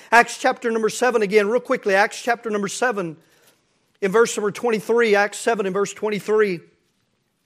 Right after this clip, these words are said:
The Bible says, "And when he was full forty years old, it came into his heart to visit his brethren, the children of Israel.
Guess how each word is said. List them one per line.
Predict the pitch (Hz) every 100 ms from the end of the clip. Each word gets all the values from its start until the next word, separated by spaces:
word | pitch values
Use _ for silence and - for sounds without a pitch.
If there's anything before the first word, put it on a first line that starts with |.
| _ _ _ _ _ _ _ _ _ -
The |
Bible | 185 208 196
says, | - 226 190
"And | 185
when | 214
he |
was | 208 185 151 -
full | - 233 214
forty | - 220 214
years | 208 190
old, | 220 208
it | 190
came | 220 226
into | 202 196
his | 175
heart | 226 220 202
to |
visit | 170 208 180
his | 180
brethren, | 165 214 202 180
the |
children | 165 226 214 185
of | 185
Israel. | 208 190